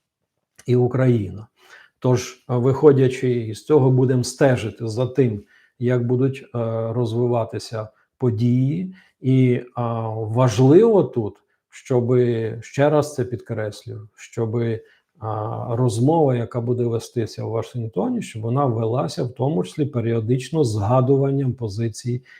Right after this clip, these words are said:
європейських партнерів. Ну і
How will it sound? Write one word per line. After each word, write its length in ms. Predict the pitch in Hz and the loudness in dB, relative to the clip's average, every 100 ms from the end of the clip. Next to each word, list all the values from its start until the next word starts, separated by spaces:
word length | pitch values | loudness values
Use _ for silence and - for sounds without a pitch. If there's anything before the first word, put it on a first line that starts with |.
| _ | _
європейських 880 | 120 113 110 113 113 107 - 113 - - _ _ | 0 2 0 -2 -4 -4 -8 -10 -10 -20 _ _
партнерів. 760 | - 120 - 127 107 90 113 117 _ _ - - - - _ _ _ | -2 -2 2 0 0 -4 -8 -16 _ _ -20 -20 -20 -20 _ _ _
Ну 220 | 143 202 | 10 10
і 420 | 214 185 185 180 | 12 12 12 12